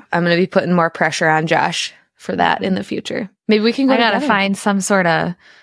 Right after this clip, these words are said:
Speaker 2: Western partnership to do so I can
Speaker 1: <laughs>
Speaker 2: get part of it paid for next year. <laughs>
Speaker 1: Who wants to talk about crops
Speaker 2: <laughs>
Speaker 1: and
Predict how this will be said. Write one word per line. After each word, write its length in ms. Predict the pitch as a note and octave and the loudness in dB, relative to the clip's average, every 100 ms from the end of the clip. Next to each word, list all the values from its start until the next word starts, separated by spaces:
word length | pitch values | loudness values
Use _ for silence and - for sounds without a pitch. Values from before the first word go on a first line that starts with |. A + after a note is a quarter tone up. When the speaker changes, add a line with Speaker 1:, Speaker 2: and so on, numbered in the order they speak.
| _ | _
Speaker 2:
Western 400 | - G3 F#3 F#3 | -2 -2 2 0
partnership 540 | F3 G3+ G3+ F3+ E3+ - | 0 0 0 -2 -2 -4
to 100 | F3+ | -2
do 180 | F3+ E3+ | 0 0
so 160 | - | 0
I 100 | E3+ E3+ | 0 0
can 280 | G3 F#3+ F3+ | -4 -4 -2
Speaker 1:
<laughs> 260 | G#3+ - | -2 -2
Speaker 2:
get 100 | G3 - | -4 0
part 200 | G3+ F3+ | 0 0
of 80 | |
it 80 | - | -2
paid 200 | - F#3+ | -2 -2
for 180 | - F3+ | 0 -4
next 280 | F#3 F#3 - | -4 -6 -6
year. 200 | C4 C#4 | -2 0
<laughs> 100 | - A#4 - - B4 - - B4 - - - _ | -2 -2 -4 -2 -2 -2 0 -2 0 -6 -8 _
Speaker 1:
Who 720 | - D4 E4+ F4+ F4+ E4+ E4+ D4 | -2 2 4 4 4 4 2 0
wants 560 | D4 C#4+ D4 C#4+ - | 2 2 0 -4 -8
to 80 | A3+ | -4
talk 280 | C4+ B3 D4+ | 0 0 -2
about 280 | D4 D4+ D4+ | -2 -2 0
crops 640 | C#4+ C4 C4+ A3 C#4+ C#4+ | 2 2 0 -2 -4 -2
Speaker 2:
<laughs> 180 | C#4+ D4 | -4 0
Speaker 1:
and 760 | G#3+ A#3 A#3+ A#3+ A#3+ B3 C#4+ | 0 0 -2 -2 0 0 0